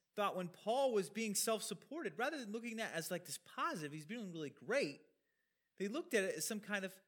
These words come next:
negative. Like, maybe, maybe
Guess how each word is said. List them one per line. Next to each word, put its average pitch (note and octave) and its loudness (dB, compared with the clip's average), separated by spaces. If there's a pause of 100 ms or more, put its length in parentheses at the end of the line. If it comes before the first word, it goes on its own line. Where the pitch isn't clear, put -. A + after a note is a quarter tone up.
(120)
negative. E3 -2 (400)
Like, G#3 4 (380)
maybe, A3 4 (1400)
maybe G#3+ 0